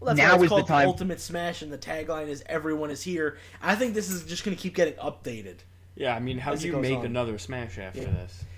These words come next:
Speaker 1: 'Cause you're not gonna be able to get all the licenses back, so just keep this one and just keep updating it.
Speaker 3: Yeah, for
Speaker 1: Like,
Speaker 3: real.
Speaker 1: look
Speaker 2: Yeah,
Speaker 1: what Street Fighter did. Street Fighter's on season five, and it's been out since twenty sixteen.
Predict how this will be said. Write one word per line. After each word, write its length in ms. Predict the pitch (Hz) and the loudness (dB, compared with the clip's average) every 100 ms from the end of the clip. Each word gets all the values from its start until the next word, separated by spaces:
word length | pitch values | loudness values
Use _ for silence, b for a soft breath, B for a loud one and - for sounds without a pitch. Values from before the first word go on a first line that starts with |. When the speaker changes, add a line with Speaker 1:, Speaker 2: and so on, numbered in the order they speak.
| B 185 | B -2
Speaker 1:
'Cause 220 | 180 190 | 0 4
you're 80 | 214 | 6
not 140 | 214 240 | 8 6
gonna 120 | 208 | 6
be 40 | |
able 220 | 208 190 | 6 4
to 140 | 165 165 | 2 2
get 100 | 190 | 4
all 180 | 185 165 | 6 4
the 40 | 151 | 2
licenses 440 | - - 170 135 135 | 0 0 -4 -8 -6
back, 260 | 139 120 | -6 -4
so 100 | - | -6
just 180 | 147 143 | -8 -4
keep 180 | 226 202 | -4 4
this 180 | 220 214 | 4 6
one 140 | 180 | 0
and 80 | 160 | -2
just 100 | - | -6
keep 120 | 185 | 0
updating 420 | 165 165 123 107 | 0 0 -4 -8
it. 120 | 101 95 | -10 -12
Speaker 3:
Yeah, 160 | 123 110 | -12 -12
for 180 | 90 | -8
Speaker 1:
Like, 100 | 104 | -2
Speaker 3:
real. 100 | 190 | 2
Speaker 1:
look 80 | 240 | 6
Speaker 2:
Yeah, 40 | 269 | 6
Speaker 1:
what 100 | 254 | 4
Street 200 | 277 302 | 2 4
Fighter 220 | 233 175 | 4 4
did. 260 | 147 135 120 B B | 2 -4 -6 B B
Street 220 | - 277 | -2 2
Fighter's 280 | 277 262 240 | 6 6 6
on 140 | 233 | 4
season 400 | 202 269 208 214 | 2 -2 -2 -2
five, 480 | - - 233 269 165 | -2 2 6 6 4
and 100 | 165 | -4
it's 120 | 165 | -6
been 120 | 180 | -4
out 160 | 196 240 | -2 -2
since 160 | 180 - | -6 -8
twenty 200 | 220 202 | -6 -4
sixteen. 540 | 196 185 277 302 143 | -6 -8 -6 -6 -6